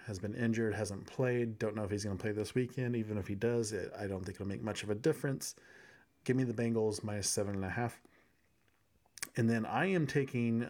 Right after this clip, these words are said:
the Bucks plus two and a half, um, versus the Dallas Cowboys. It really is a stupid game, and the Cowboys should absolutely win this game, but they're the Cowboys, and Tom Brady's on the other side,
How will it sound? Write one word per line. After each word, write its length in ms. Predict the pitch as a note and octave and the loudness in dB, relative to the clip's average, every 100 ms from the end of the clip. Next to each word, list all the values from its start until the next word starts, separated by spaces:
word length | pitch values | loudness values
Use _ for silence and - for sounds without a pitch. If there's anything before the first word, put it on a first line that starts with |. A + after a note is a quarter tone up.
| - | -6
the 240 | B2 G#2 A2 | -4 0 0
Bucks 720 | F#2+ A2+ G#2+ - - - - - | 0 -2 -2 -6 -8 -8 -10 -12
plus 280 | - C3 A2+ | -2 -2 0
two 200 | - C3 | -2 -2
and 80 | B2+ | -2
a 40 | |
half, 480 | A2+ B2+ C3 - - - - - - - - | -4 -4 -6 -8 -16 -18 -20 -20 -20 -20 -4
um, 500 | G2 G2+ G2+ G2 A2 C3 | -2 0 -2 -4 -6 -2
versus 360 | A#2 A2+ A2 | 0 0 -2
the 80 | G2+ | -4
Dallas 360 | G#2 G#2 G2+ - | -2 -2 -4 -4
Cowboys. 560 | A#2 G#2+ G#2 G#2 G2+ - - - - - - - - - _ _ _ _ _ _ - | -2 0 0 -2 -4 -8 -20 -20 -20 -18 -18 -20 -20 -20 _ _ _ _ _ _ 2
It 160 | B2+ | 2
really 340 | B2 C#3+ C#3 A#2+ | 4 2 2 2
is 160 | A#2 | 0
a 60 | F#2+ | -2
stupid 460 | - - G2 G2 F#2+ | -4 -2 -4 -6 -4
game, 400 | G#2 G2 F#2+ F#2+ - - | -2 -2 -2 -4 -8 -8
and 640 | A#2 G2+ F#2+ F2+ F2+ F2 - - - C3 | -4 -2 -2 -2 -2 -4 -6 -10 -12 -6
the 100 | C#3 | -2
Cowboys 440 | C3+ B2 G#2+ G#2 | 2 0 0 -4
should 220 | F#2+ B2+ A2 | -2 0 0
absolutely 580 | G2+ - G#2 G#2 G2 | 0 -2 -6 -6 -6
win 180 | G2+ G2+ | -4 -4
this 180 | F2+ F2+ | -4 -6
game, 400 | - F#2+ F#2+ F#2+ | -6 -6 -6 -4
but 240 | F#2+ F#2+ - F#3+ | -2 -4 -6 -4
they're 140 | A2 | -2
the 100 | G#2 | 0
Cowboys, 720 | A2 D3+ D#3 D#3+ E3 E3 - - - | 0 0 0 0 0 0 -2 -6 -14
and 500 | A#2+ G2 G#2 G2+ G2+ | -6 -4 -2 0 -2
Tom 220 | F#2 A2+ A2+ | -2 0 2
Brady's 360 | C3+ E3 D3+ | 2 2 2
on 80 | D3+ | 0
the 100 | D3 | 0
other 160 | D3 C#3 | 0 0
side, 500 | - C3 B2 B2+ | 0 0 0 0